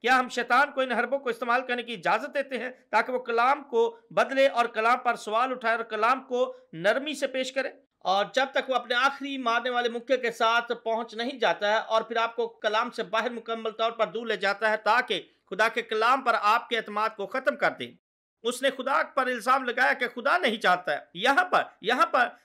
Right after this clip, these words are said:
इसलिए वो नहीं चाहता था कि आप नेकोबाद की पहचान के दरख्त का फल खाएं, क्योंकि वो चाहता था कि जिस दिन तुमने उसमें से खाया, तुम्हारी आंखें खुल जाएंगी।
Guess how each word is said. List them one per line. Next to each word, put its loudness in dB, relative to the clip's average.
इसलिए -2
वो 4
नहीं -4
चाहता 4
था 0
कि -4
आप 0
नेकोबाद 0
की -10
पहचान 0
के -4
दरख्त 0
का 2
फल 2
खाएं, -2
क्योंकि -10
वो -2
चाहता 2
था 0
कि -6
जिस -12
दिन -8
तुमने -4
उसमें -2
से 0
खाया, 4
तुम्हारी 0
आंखें 2
खुल -10
जाएंगी। 0